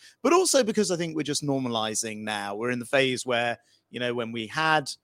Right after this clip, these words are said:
uh, the presidency, uh, at the beginning, uh, when Alok took it over, thirty percent of the world's G D P was signed up. Now it's ninety percent of the world. So we've done the kind of, a lot of the signing up.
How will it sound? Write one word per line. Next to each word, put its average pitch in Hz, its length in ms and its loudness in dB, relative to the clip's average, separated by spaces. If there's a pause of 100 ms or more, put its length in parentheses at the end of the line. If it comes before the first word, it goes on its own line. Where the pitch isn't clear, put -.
(320)
uh, 117 260 0
the 107 140 -4
presidency, 131 1200 0
uh, 120 60 -12 (100)
at - 80 -20
the - 60 -20
beginning, 165 480 0 (400)
uh, 113 160 -4
when 113 380 -2
Alok 143 260 2
took - 220 -10
it 135 80 0
over, 135 440 4 (460)
thirty 143 240 0
percent 131 320 -4
of 117 60 -14
the 131 80 -8
world's 127 260 -2
G 135 160 -6
D 127 80 -4
P 135 160 -2
was 123 160 -2
signed 120 300 -2
up. 123 240 0
Now 113 180 -6
it's 147 180 -10
ninety 139 380 -8
percent 131 300 -4
of 131 60 -4
the 131 60 -4
world. 131 260 0
So 143 100 -4
we've 147 100 -2
done 208 240 8
the 214 100 4
kind 170 240 2
of, 131 160 4 (520)
a 139 80 -2
lot 147 180 6
of 165 120 0
the 160 80 -4
signing 151 360 -2
up. 104 160 -8